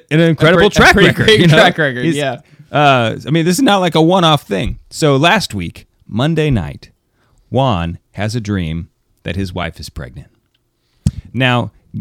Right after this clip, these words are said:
Speaker 1: given, I think, his own personal experience with his own, uh, track record, this for him is enough for him to be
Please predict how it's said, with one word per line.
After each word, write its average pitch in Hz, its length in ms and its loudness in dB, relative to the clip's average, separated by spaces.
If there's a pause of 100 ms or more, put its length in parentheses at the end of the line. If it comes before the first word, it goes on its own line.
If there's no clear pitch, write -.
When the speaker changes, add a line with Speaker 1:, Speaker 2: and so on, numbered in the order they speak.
(380)
Speaker 1:
given, 160 280 0
I 147 100 2
think, 143 180 -2
his 123 160 -2
own 98 140 -4
personal 135 400 -4
experience 139 640 -6
with 117 120 -4
his 110 300 -6
own, 117 400 -2 (160)
uh, 90 300 -8
track 139 340 -6
record, 147 360 -8 (960)
this 190 320 2
for 156 180 -2
him 110 340 -4 (540)
is 127 160 -2
enough 117 480 -6 (200)
for - 160 0
him 139 120 6
to 120 120 2
be 101 260 -2